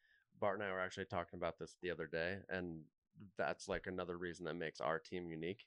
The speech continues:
is that we're so involved as, like, part of a family to the girls,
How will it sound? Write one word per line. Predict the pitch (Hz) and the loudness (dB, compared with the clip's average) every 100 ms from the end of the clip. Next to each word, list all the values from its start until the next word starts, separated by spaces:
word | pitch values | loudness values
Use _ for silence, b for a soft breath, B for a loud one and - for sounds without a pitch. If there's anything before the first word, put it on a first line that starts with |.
| _ - | _ -8
is | 90 | -2
that | 69 | -2
we're | 80 90 87 85 85 - _ _ _ _ _ _ _ _ _ _ _ | 0 2 2 2 0 -4 _ _ _ _ _ _ _ _ _ _ _
so | - 117 98 | -2 2 4
involved | 90 82 80 80 82 - - _ _ _ _ _ _ _ _ _ _ _ - | 2 2 4 4 2 -2 -20 _ _ _ _ _ _ _ _ _ _ _ 0
as, | 90 85 | 0 0
like, | 87 - | -4 -2
part | 101 85 | -2 -2
of | 80 | -4
a | |
family | - 80 73 76 67 | -6 -4 -4 -6 -8
to | - | -10
the | 82 | -10
girls, | - 82 73 | -6 -6 -6